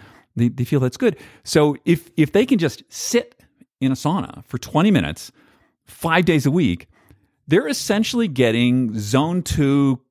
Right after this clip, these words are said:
cardio for twenty minutes, um, by not, and they're not moving. They're just sitting there. They get really hot, right? But they're, they're not moving.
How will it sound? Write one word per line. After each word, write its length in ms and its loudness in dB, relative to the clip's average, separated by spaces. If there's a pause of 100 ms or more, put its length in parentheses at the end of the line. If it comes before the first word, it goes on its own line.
cardio 880 -2
for 260 -2 (140)
twenty 320 0
minutes, 540 -2 (200)
um, 380 2
by 140 0
not, 360 0 (380)
and 220 -10
they're 160 2
not 100 2
moving. 260 2
They're 100 -4
just 180 -6
sitting 180 0
there. 180 -18 (140)
They 60 0
get 140 -2
really 160 0
hot, 500 -6
right? 280 -6
But 240 -4
they're, 220 2 (100)
they're 100 2
not 260 0
moving. 280 -2